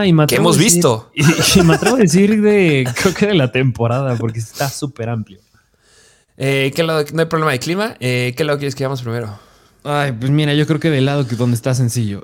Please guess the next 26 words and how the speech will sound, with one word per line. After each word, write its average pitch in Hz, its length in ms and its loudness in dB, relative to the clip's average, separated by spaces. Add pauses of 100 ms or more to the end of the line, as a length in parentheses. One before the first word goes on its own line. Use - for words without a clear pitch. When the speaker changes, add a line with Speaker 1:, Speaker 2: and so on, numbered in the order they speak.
(140)
Speaker 1:
<laughs> 180 180 4
que 180 100 6
es 143 200 4
el 143 80 2
lado 143 140 2
de 127 40 4
los 113 160 2
Houston 113 320 -2
Texans. 90 460 -12 (180)
Speaker 2:
Nadie. 120 420 -2 (360)
<laughs> 208 460 0
No, 160 260 0
este, 139 460 -2
pues 143 100 -8
Dameon 196 240 -6
Pierce. 160 480 -6 (580)
Speaker 1:
Sí, 120 440 -4
pues 117 100 -4
sería 147 300 2
el 156 140 4
único, 147 680 2
porque 131 260 0
mira, 147 220 -2
yo 143 120 0
creo 147 120 -4
que 143 360 -6